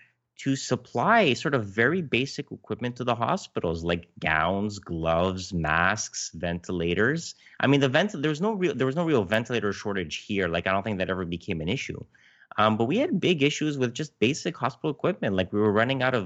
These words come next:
gl-, gloves and gowns and masks for a while there.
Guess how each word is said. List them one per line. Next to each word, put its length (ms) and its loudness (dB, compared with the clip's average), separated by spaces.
gl-, 340 0
gloves 540 2
and 240 -2
gowns 480 0
and 180 -2
masks 480 -2
for 220 -6
a 60 0
while 360 0
there. 300 -6